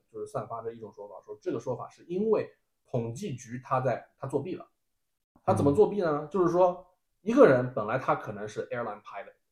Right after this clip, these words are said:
Speaker 2: 嗯。
Speaker 1: OK，他的年收入是十万块钱。
Speaker 2: 嗯。
Speaker 1: 他，呃，可能不止十五万、二十万，对不对？他是一个高技术工种，他高收入人群。突然之间因为金融危机到来，airline 他裁员，
Speaker 2: 嗯。
Speaker 1: 他被裁了。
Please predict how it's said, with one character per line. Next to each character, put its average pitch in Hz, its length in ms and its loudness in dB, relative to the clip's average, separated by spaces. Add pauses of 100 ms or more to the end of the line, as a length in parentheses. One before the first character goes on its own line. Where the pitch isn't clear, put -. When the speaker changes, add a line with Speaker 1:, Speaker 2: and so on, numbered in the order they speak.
(140)
Speaker 2:
嗯。 127 180 4
Speaker 1:
OK， - 160 -6 (360)
他 180 220 2
的 131 200 0
年 117 140 -8
收 117 160 -4
入 117 140 -6
是 - 260 -14
十 - 160 -18
万 104 120 -10
块 - 100 -20
钱。 - 560 -6
Speaker 2:
嗯。 107 180 -2 (120)
Speaker 1:
他， 117 340 -6 (540)
呃， 104 100 -14
可 - 160 -16
能 117 100 -8
不 135 100 -4
止 110 140 -8
十 - 200 -14
五 101 120 -10
万、 101 200 -10
二 120 120 -4
十 - 120 -16
万， - 80 -20 (240)
对 107 80 -12
不 101 40 -16
对？ 104 200 -16
他 117 80 -12
是 135 120 -10
一 113 60 -10
个 127 120 -10
高 131 220 -4
技 127 140 -4
术 107 160 -8
工 107 160 -10
种， 95 220 -14
他 117 100 -14
高 113 240 -6
收 110 140 -8
入 101 100 -10
人 90 180 -16
群。 - 120 -20 (500)
突 190 80 2
然 147 140 4
之 135 80 0
间 127 180 -2
因 147 140 0
为 135 120 0
金 113 160 -8
融 107 140 -6
危 104 80 -8
机 101 80 -12
到 95 220 -10
来， - 340 -14
airline 107 240 -8 (180)
他 107 120 -20
裁 - 180 -16
员， 98 80 -18 (300)
Speaker 2:
嗯。 110 180 0
Speaker 1:
他 110 140 -2
被 107 100 -4
裁 - 120 -16
了。 - 40 -18